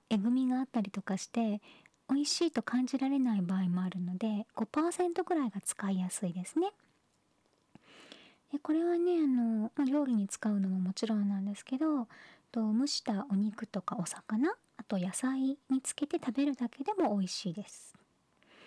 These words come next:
うん。あの、寒くなってからの冷えとか頻尿、あと、なんとなく気力がないなとか、やる気がないなとか、まあ、そういったことに悩んでる人がいたら、ぜひ一度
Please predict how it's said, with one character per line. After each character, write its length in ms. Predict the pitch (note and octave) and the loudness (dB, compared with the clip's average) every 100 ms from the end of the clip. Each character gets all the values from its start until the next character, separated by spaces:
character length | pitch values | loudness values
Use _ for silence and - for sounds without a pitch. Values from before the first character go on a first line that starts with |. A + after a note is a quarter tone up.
| - - _ G3+ | -20 -20 _ -8
う 40 | |
ん。 120 | F3 - _ - - G#3 | -8 -10 _ -20 -6 -2
あ 40 | |
の、 80 | G3+ | 0
寒 300 | - C4 C4+ | 2 0 0
く 140 | - | 0
な 160 | G#3+ G#3 | 0 0
っ 20 | |
て 160 | - G#3+ | -4 -10
か 160 | - | -8
ら 140 | G3 A3 | -6 0
の 280 | F4+ E4+ C4 _ - | 0 0 -2 _ -4
冷 60 | G#3+ | -2
え 140 | A3 - - | -2 -4 -10
と 120 | A3 | -8
か 120 | G3 | -6
頻 420 | F#3+ - G3 F#3 | -4 0 2 2
尿、 280 | F#3 F#3 F#3 | 2 0 -2
あ 40 | - - - _ | -6 -14 -20 _
と、 160 | F#3+ F#3 - - | -4 -4 -10 -6
な 140 | A3 B3+ | 0 0
ん 80 | |
と 120 | C#4+ D4+ | 2 2
な 300 | D#4+ E4+ E4+ | 2 2 2
く 140 | - | 0
気 180 | A3+ - | -2 -2
力 320 | G#3+ A3 - | -2 0 -2
が 140 | A3+ A3+ | 0 2
な 160 | A3+ | 2
い 100 | A3+ | 2
な 240 | F#3 F#3 F#3+ | 2 0 -2
と 140 | G3 | -6
か、 240 | - F3+ - | -6 -6 0
や 100 | G3 | 0
る 120 | G3+ | 0
気 200 | G3+ A3 | -2 0
が 120 | G#3 | 2
な 160 | G#3+ A#3 | 2 2
い 120 | A3 | 2
な 260 | F#3 G3+ G3+ | 2 0 -2
と 100 | F#3+ | -6
か、 200 | - F#3 | -8 -8
ま 100 | A3+ - - - - | -8 -14 -20 -20 -10
あ、 40 | B3 | -2
そ 120 | - | 0
う 40 | |
い 20 | D#4 | 0
っ 40 | |
た 120 | - | 0
こ 120 | - | -4
と 120 | F#4 E4+ | 0 2
に 100 | A#3+ | 4
悩 280 | G3+ G#3+ | 2 2
ん 60 | A#3 | 2
で 80 | G#3+ | 0
る 120 | F#3+ | -2
人 200 | - G3 | -2 -2
が 140 | F#3+ | 0
い 80 | F3 | -2
た 160 | E3+ G3 | -2 -2
ら、 300 | B3 B3 A3 - _ _ | 0 0 -4 -10 _ _
ぜ 140 | F4+ | -4
ひ 220 | - D#4+ - | 0 -2 -2
一 220 | - G#3+ | -2 0
度 200 | G3 F#3+ | 0 -2